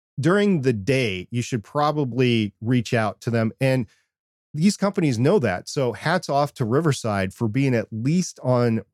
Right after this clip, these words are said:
Reddit with that capability of being able to handle issues as they come up, at least, or funnel issues to the right people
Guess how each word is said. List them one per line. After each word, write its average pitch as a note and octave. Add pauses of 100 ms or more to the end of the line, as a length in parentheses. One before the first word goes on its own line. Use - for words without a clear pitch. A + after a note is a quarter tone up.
Reddit A2 (160)
with A2
that G2
capability A2+ (320)
of G#2+ (160)
being C3
able A#2
to A2+
handle C3
issues B2
as A#2
they A#2+
come C3
up, C3+
at B2
least, C3+
or G#2+
funnel B2+
issues A#2+
to -
the A2+
right G#2
people G#2